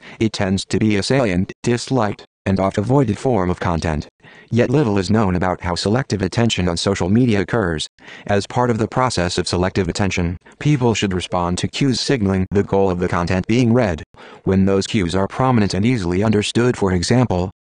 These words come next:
featuring a political picture or a partisan word, users should be able to easily identify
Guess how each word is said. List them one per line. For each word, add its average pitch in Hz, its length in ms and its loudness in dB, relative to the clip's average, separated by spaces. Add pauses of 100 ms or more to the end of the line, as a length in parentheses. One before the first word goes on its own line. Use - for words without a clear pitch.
featuring 110 480 0
a 95 60 -2
political 113 480 2
picture 127 320 -2
or 92 160 2
a 90 40 -4
partisan 113 480 0
word, 123 220 2
users 104 380 2
should - 180 -4
be 104 140 0
able 113 180 0
to 113 160 0
easily 123 300 2
identify 98 680 -2